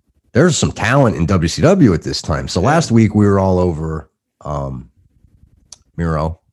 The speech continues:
Speaker 1: uh, Johnny B. Bad.
Speaker 2: Mm-hmm.
Speaker 1: This week I'm gonna be all over Scotty Riggs because, dude, his timing with everything.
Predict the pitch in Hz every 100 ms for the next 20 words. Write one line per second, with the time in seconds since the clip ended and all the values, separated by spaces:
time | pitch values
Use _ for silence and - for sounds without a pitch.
0 | - 71 76 87 82 76 73 80 95 _
1 | _ _ _ _ 120 120 113 - - -
2 | - 82 131 113 107 95 98 95 92 85
3 | 82 71 - - 73 69 92 78 - 73
4 | 76 73 69 _ _ _ - 110 - 95
5 | 117 - - 113 117 95 69 65 60 -
6 | _ 80 80 76 73 71 - 71